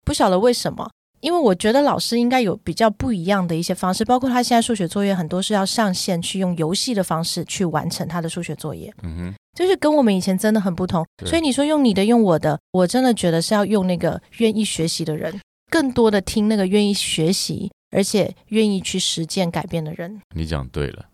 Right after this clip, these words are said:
Speaker 1: 嗯。
Speaker 2: 这一点也是我最近的认知。不管听你的还是听我的，我们还不如去听那个愿意跳脱出本位思想，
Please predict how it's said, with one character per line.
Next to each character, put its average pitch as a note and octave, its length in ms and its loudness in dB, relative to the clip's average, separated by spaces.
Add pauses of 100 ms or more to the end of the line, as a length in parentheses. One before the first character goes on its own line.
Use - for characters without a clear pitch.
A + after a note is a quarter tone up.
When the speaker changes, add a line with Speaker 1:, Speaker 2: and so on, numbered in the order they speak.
Speaker 1:
嗯。 F#3 60 -2
Speaker 2:
这 F2 100 2
一 - 40 2
点 D2 160 -4
也 C2 60 -10
是 E2 100 -10
我 C#2+ 80 -6
最 D2 180 -8
近 C#2 140 -10
的 C2+ 60 -12
认 B1 240 -12
知。 A#1+ 240 -14
不 A#2 120 -8
管 A2 160 -4
听 A2+ 220 -6
你 D#2+ 100 -4
的 C2+ 100 -8
还 D2+ 100 -8
是 F2+ 100 -10
听 G2 260 -6
我 A1 200 -8
的， - 120 -12 (240)
我 E2+ 120 -4
们 F2+ 120 -2
还 E2 200 -4
不 A#2+ 100 -6
如 G2+ 140 -4
去 G2 120 -6
听 G2 240 -6
那 G2 80 -4
个 D#2+ 140 -4
愿 G2 260 -4
意 D#2+ 220 -8
跳 F#2+ 300 -8
脱 E2 200 -10
出 D#2+ 220 -12
本 C#2 260 -8
位 D2 160 -8
思 C#2 240 -10
想， - 220 -12